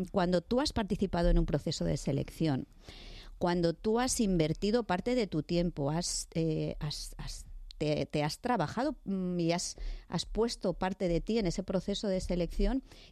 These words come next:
Speaker 2: ¿qué menos vas a pedir y qué menos te mereces que una contestación?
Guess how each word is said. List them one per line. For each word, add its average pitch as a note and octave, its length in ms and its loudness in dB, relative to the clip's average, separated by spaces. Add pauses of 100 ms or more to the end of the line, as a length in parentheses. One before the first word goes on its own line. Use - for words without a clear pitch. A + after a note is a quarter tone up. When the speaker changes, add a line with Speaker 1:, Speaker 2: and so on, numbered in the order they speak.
(160)
Speaker 2:
¿qué G3 160 2
menos G3 360 2
vas E3 220 -2
a F#3+ 100 0
pedir G#3 300 0
y A3 60 0
qué D#3 160 0
menos F#3+ 280 2
te A3+ 120 0
mereces A3 500 0
que A#3 140 0
una E3+ 180 2
contestación? A#3 760 0